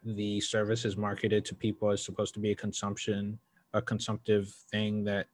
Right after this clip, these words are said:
is for their entertainment and benefits. So you, you know, the driver has to have a charger for you. The driver has to have good music for you. The driver has to have good stories for you or silence, you know, like, they are your driver,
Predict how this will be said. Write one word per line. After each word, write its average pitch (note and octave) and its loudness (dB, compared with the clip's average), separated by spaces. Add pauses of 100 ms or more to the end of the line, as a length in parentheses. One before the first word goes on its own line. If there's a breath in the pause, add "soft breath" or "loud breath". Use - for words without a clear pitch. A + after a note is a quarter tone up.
(160)
is - -8
for A2 2
their G#2+ 4
entertainment G#2 -2
and G2 -2
benefits. G#2 2
So G#2 0
you, G2 4 (380 loud breath)
you B2 2
know, G#2+ 6
the G2 4
driver G2+ 6
has G2+ 2
to G#2 2
have G2 2
a G2 0
charger A#2 6
for A#2+ 2
you. A2 6
The G#2 6
driver G#2 6
has G2+ 2
to G2+ 4
have G2+ 2 (200)
good G2 2
music A2+ 4
for G#2+ -4
you. G#2+ 4
The G2+ 4
driver G#2 6
has G2 0
to - -6
have F#2 -2
good G2 0
stories A2+ 6
for A2 0
you G#2+ 4
or G2 2
silence, A2 0
you G2+ 0
know, G#2 -2
like, G#2 0
they G#2+ 2
are G2+ 2
your G#2+ 4
driver, A2 4